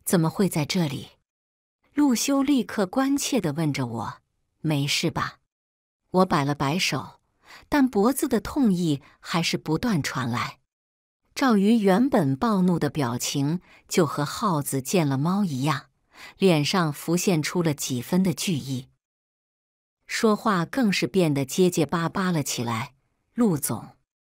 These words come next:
陆修又恢复往日不喜形于色、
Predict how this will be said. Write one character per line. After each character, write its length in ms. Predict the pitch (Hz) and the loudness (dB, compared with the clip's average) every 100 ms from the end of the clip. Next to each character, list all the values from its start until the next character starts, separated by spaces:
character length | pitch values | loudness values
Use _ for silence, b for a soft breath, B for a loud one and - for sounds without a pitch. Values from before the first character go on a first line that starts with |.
| _ _ _ - | _ _ _ 0
陆 200 | 277 214 | 2 2
修 380 | - 240 233 226 | 2 4 4 2
又 240 | 240 190 | 2 2
恢 300 | - 262 262 | 2 0 0
复 260 | - 202 139 | 0 0 0
往 280 | 135 123 135 | -2 -2 0
日 240 | 214 180 | 2 2
不 200 | - 190 | 0 -2
喜 240 | - - | -2 -4
形 280 | 127 - 151 | -4 -2 -2
于 180 | 139 143 | -2 -4
色、 360 | 147 247 170 | -4 -6 -8